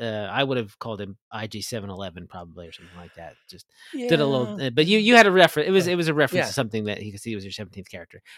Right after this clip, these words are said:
Speaker 1: That makes
Speaker 2: Yes.
Speaker 1: sense, at least, not just some,
Speaker 2: Yeah.
Speaker 1: some random numbers. Um, okay, my fifth choice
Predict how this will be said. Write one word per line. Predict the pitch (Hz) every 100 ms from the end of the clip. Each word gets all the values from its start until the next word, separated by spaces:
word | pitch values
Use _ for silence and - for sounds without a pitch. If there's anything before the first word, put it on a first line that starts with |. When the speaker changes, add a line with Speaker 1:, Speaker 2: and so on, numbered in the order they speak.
| -
Speaker 1:
That | 147
makes | 143 131
Speaker 2:
Yes. | -
Speaker 1:
sense, | 104 -
at |
least, | 87 87 -
not | 101 95
just | 90 -
some, | 87
Speaker 2:
Yeah. | 92
Speaker 1:
some | - 95
random | 87 87
numbers. | 87 82 _ _ _ - _ _ _ _ _ -
Um, | 131 107 104 101 101 _ - -
okay, | 175 123 - -
my | 151 160 220 277 285
fifth | - 156 110 110 -
choice | - 98 90 90 -